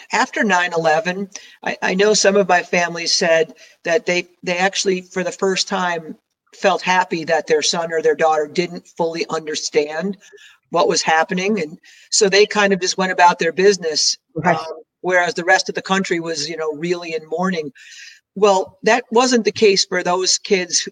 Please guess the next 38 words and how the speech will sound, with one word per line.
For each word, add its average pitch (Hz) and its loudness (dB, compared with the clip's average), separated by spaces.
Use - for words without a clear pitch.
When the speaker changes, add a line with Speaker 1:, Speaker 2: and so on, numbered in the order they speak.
Speaker 1:
who 175 -6
are 160 0
pretty 190 -6
high 180 0
functioning. 214 0
Um, 165 -6
they 196 6
really 190 4
struggled. 190 2
And 175 -2
right 208 2
now 208 4
it's - -2
really 190 0
hard 196 -2
because 170 -4
they're 190 4
not 233 2
quite 240 2
fully 233 6
understanding 190 0
what's 170 -4
going 165 -6
on, 160 -2
but 180 4
it's, - 0
it, 208 2
you 196 0
know, 185 -4
it's 196 2
hard 285 2
because 202 2
they've 180 -4
gotta 202 4
understand 185 0
the 165 0
consequences 190 -4
of 151 0